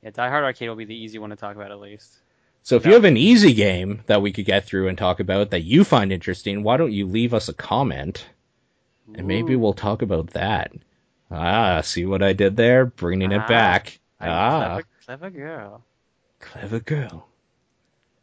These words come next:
Speaker 2: And with
Speaker 1: Did you
Speaker 2: that
Speaker 1: hear about
Speaker 2: one,
Speaker 1: apparently Jurassic Park four got announced?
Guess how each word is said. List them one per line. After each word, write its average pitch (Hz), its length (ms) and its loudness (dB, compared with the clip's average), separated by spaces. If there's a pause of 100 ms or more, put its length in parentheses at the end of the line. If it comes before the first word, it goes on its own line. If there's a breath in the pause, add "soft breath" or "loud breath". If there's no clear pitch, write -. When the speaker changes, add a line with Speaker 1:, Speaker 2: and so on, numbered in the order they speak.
(280)
Speaker 2:
And 85 80 -6
with 85 100 -2
Speaker 1:
Did 107 60 2
you 101 40 6
Speaker 2:
that - 20 6
Speaker 1:
hear 135 80 0
about 156 80 0
Speaker 2:
one, - 80 0
Speaker 1:
apparently 160 320 -6
Jurassic 143 340 -6
Park 139 160 -8
four 117 180 -14
got 165 80 -10
announced? 220 440 -16